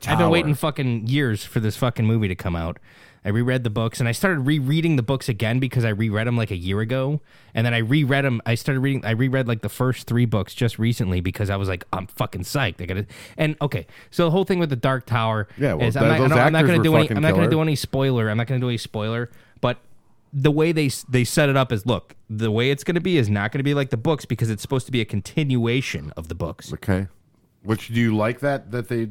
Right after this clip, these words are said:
Speaker 2: would
Speaker 1: I
Speaker 2: do
Speaker 1: thought
Speaker 2: something
Speaker 1: that
Speaker 2: like
Speaker 1: that
Speaker 2: that?
Speaker 1: would be a cool idea because absolutely, absolutely, that could happen. That
Speaker 2: Right.
Speaker 1: very well could happen. But they didn't do that. That was just a fucking bullshit excuse so they could tell me, like, a g-, try to get fans and stuff to go see this movie thinking,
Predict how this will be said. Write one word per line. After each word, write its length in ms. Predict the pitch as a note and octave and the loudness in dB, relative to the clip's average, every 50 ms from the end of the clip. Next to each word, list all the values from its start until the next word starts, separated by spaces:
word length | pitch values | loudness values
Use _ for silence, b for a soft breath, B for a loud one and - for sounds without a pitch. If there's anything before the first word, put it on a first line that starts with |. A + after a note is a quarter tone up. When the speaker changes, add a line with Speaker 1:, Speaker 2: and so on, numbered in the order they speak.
| G2+ G2 G2+ | -8 -8 -2
Speaker 2:
would 120 | A2+ A2+ | 2 4
Speaker 1:
I 60 | C3 C#3+ | 4 4
Speaker 2:
do 60 | A#2 B2+ | 6 6
Speaker 1:
thought 100 | F3+ F3+ | 4 4
Speaker 2:
something 60 | B2+ | 4
Speaker 1:
that 60 | F3+ | 4
Speaker 2:
like 60 | - - | 4 4
Speaker 1:
that 60 | F3+ | 6
Speaker 2:
that? 40 | F#3 | 4
Speaker 1:
would 120 | F#3+ F3 | 4 4
be 100 | G3+ F#3+ | 4 2
a 60 | E3+ | 2
cool 260 | - - G#3 G#3 F#3+ | 2 0 0 2 4
idea 480 | F3+ D#3 C#3 B2 B2 E3 A3+ C4+ C4 A#3+ | 4 2 2 2 2 2 2 4 2 0
because 340 | F#3 F3 D3+ - D#3 C3+ C3+ - | 0 -2 0 0 0 -2 0 -4
absolutely, 880 | G#2+ G#2 A2+ - - - A#2+ B2 C3 D#3+ G#3 F3+ F3 D3+ G2+ F2 F2 - - | -4 -4 -4 -4 -2 0 0 2 2 2 2 2 0 -2 -2 -4 -6 -4 -2
absolutely, 540 | G2 G#2+ A2+ - - B2+ C#3 F#3 F#3+ D3 A2 | -2 -2 -2 -2 -2 0 0 2 2 0 0
that 180 | A2 A#2 A#2+ - | 0 0 -2 -2
could 260 | - - D3 D3 C#3 | -2 -2 -2 0 0
happen. 520 | C3 C#3+ C#3+ E3+ G3 - C#3 F#2+ F2 F2+ | -2 -2 -2 -2 -4 -4 -4 -4 -2 -2
That 100 | F#2 G#2 | -2 0
Speaker 2:
Right. 140 | - F#2+ F#2 | 2 2 2
Speaker 1:
very 180 | G#2+ A2 A#2 A#2+ | 2 2 2 0
well 200 | B2 B2 B2 A#2+ | 0 0 0 0
could 220 | - C#3+ C3+ C3 | 0 0 0 2
happen. 460 | A#2+ - C#3+ F3+ - G#2+ E2 C#2+ - B B B B B | 2 2 0 0 -2 -4 -8 -8 -10 B B B B B
But 140 | - C3 - | -2 2 2
they 80 | - | 4
didn't 180 | D3+ F3+ G3 F#3 | 4 4 4 4
do 140 | C#3+ B2+ A#2 G#2+ | 2 2 2 2
that. 200 | A2 A2 A2+ - | 2 0 0 0
That 100 | C3 C#3 | 0 0
was 100 | D3+ D3+ | 2 2
just 200 | F3+ E3+ - F3 | 0 0 -2 -2
a 20 | |
fucking 360 | - - D#3+ D3+ - D3 B2 | -2 -2 -4 -2 0 -2 0
bullshit 360 | G#2+ B2+ C3 D3+ - - D#3+ | 0 0 0 0 -2 -2 -4
excuse 560 | D3 A2 - - - - E3 C#3+ A#2 - - B B B B B | -4 -4 -6 -8 -2 0 2 2 2 0 -4 B B B B B
so 140 | B - D3+ | B -2 2
they 100 | C3+ C#3+ | 2 2
could 160 | - C#3 B2 | 0 -2 -2
tell 200 | - D#3 D#3 D#3+ | 0 0 2 2
me, 260 | D#3 D3+ C#3+ C3 A#2+ - | 2 2 2 2 0 -2
like, 240 | A#2 B2+ A#2 G#2+ | -2 -2 -2 0
a 80 | A#2 B2 | -2 -4
g-, 240 | A2+ - D#3+ D3 C#3 - | -4 -4 -6 -6 -6 -4
try 140 | - - F3+ E3+ | 2 4 4 4
to 40 | |
get 220 | D#3 - E3+ - - | 4 0 -2 -2 -4
fans 440 | - - C#3+ C3+ C#3 C#3+ C#3+ B2+ B2+ | -4 0 0 2 2 2 0 2 2
and 120 | A#2 A2+ | 0 0
stuff 240 | - - A#2+ A2 - | 0 -2 -2 0 -2
to 80 | C3 | -2
go 140 | A2+ B2 B2+ | 0 2 0
see 180 | A#2+ - - C#3 | 2 2 0 2
this 180 | B2+ B2 - | 2 2 2
movie 260 | C3 B2 C3 C3 B2+ A2+ | 2 2 4 4 2 2
thinking, 260 | - C3 A2+ A#2+ G#2 | 2 0 -2 -2 -6